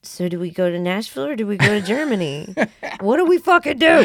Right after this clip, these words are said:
Speaker 2: I
Speaker 1: Can,
Speaker 2: don't know.
Speaker 1: can both y-, can y'all, can we do like in Shark Tank where they're like, "Can you guys go in on this together?" <laughs> Would
Speaker 2: I
Speaker 1: you guys be
Speaker 2: just
Speaker 1: willing to? <laughs>
Speaker 2: just spewing crap right now. I had no, I had never thought of that before, but that's, you know, just off the top of my head thought,
Speaker 1: I'm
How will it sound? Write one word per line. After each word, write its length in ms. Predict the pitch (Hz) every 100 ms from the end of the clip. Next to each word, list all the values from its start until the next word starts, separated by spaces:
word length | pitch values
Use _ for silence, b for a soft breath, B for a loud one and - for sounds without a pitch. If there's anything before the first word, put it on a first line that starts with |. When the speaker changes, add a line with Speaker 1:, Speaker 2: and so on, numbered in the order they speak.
| - -
Speaker 2:
I 140 | -
Speaker 1:
Can, 20 |
Speaker 2:
don't 260 | 254 254 90
know. 80 | 87
Speaker 1:
can 260 | 240 208
both 280 | 202 285 -
y-, 160 | 320 240
can 240 | 247 220
y'all, 380 | 269 285 285 285
can 240 | 202 220 208
we 80 | 214
do 180 | 220
like 240 | 220 208 185
in 80 | 170
Shark 300 | - 151 -
Tank 260 | 175 170
where 140 | 165 156
they're 180 | 156
like, 160 | 160 156
"Can 160 | 170 165
you 80 |
guys 220 | 165 170 160
go 160 | 151
in 100 | 151
on 140 | 156 151
this 160 | 151
together?" 440 | 156 160 - - 214
<laughs> 40 |
Would 160 | 262 262
Speaker 2:
I 20 |
Speaker 1:
you 80 | 302
guys 240 | - 90
be 60 | 320
Speaker 2:
just 100 | 226
Speaker 1:
willing 360 | 214 220 226
to? 200 | 214 208 208 B B B _
<laughs> 160 | - 220 B B B B
Speaker 2:
just 380 | - - 87 -
spewing 600 | - - 110 101 90 82
crap 360 | - 98 85 -
right 200 | 87 85
now. 200 | 85 85
I 80 | 92
had 200 | 98 92
no, 140 | 104 B B B -
I 80 | 127
had 180 | 117
never 240 | 120 120 110
thought 220 | 104 95
of 60 | 92
that 160 | 85
before, 320 | 87 - 87
but 120 | 80 -
that's, 320 | 98 - -
you 140 | 104
know, 100 | 90
just 240 | 87 92 - -
off 140 | 101
the 80 | -
top 200 | - 95
of 40 | 92
my 140 | 90
head 300 | 95 92 85
thought, 260 | 90
Speaker 1:
I'm 40 | 87